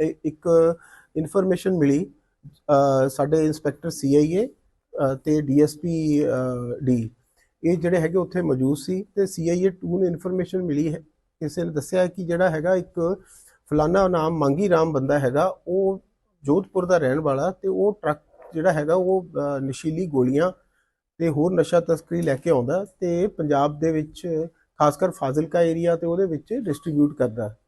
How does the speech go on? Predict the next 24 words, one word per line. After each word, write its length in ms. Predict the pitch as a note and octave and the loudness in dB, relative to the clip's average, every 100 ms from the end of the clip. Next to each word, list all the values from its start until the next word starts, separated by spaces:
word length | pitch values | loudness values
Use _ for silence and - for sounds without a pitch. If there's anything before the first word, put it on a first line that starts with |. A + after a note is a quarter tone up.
| _ _ _ _ - | _ _ _ _ 0
ਸੋ 120 | G#3 | 4
ਇਨਫਰਮੇਸ਼ਨ 600 | F#3+ F3 G3+ G3 G3 G#3+ | 4 4 2 2 2 0
ਦੇ 100 | G3+ | 2
ਤੌਰ 260 | G#3 F#3 F3+ | 2 4 2
ਤੇ 160 | F3+ G3 | 4 2
ਇਹਨਾਂ 200 | G3 G3 | 2 0
ਨੇ 240 | F3 F3+ G3 - | 0 0 -4 -4
ਨਾਕਾ 300 | D#3+ C#3+ F3+ | -4 -2 0
ਲਗਾਇਆ 460 | F3 D#3+ C#3 C#3+ G3 - _ _ - | 0 2 2 0 -2 -6 _ _ -4
ਗੁਮਜਾਲ। 580 | C#3+ C#3+ C#3+ C#3 E3 F3 - _ _ _ | 0 4 4 4 4 0 -12 _ _ _
ਜਦੋਂ 460 | D#3 D#3+ F#3 G3 G3 G3 - | -6 0 4 4 4 -2 -2
ਗੁਮਜਾਲ 640 | D#3+ D3+ D3 E3 F3+ F#3 - _ _ | 0 4 6 8 6 2 -4 _ _
ਸਾਡਾ 320 | - D#3 E3+ | -6 0 2
ਨਾਕਾ 300 | E3+ D3+ F3+ | 2 0 0
ਲੱਗਿਆ 300 | E3+ C#3+ E3 | 0 4 4
ਹੋਇਆ 140 | E3 E3+ | 6 4
ਸੀ 200 | F3+ F3 | 2 -4
ਤਾਂ 400 | F#3+ F3+ F3+ F3+ _ _ _ _ - | 2 2 2 0 _ _ _ _ -4
ਇੱਕ 180 | F#3 - | -4 -4
ਟਰੱਕ 260 | F#3 F3 F3 - | 4 6 6 -2
ਜਿਹੜਾ 220 | F3 F3+ | 2 4
ਹੈਗਾ 360 | E3 E3 F#3 F#3 - | 6 6 6 6 6
ਆਰ 260 | D3+ D#3 D#3 | 6 8 6
ਜੇ 320 | D#3+ E3 | 4 2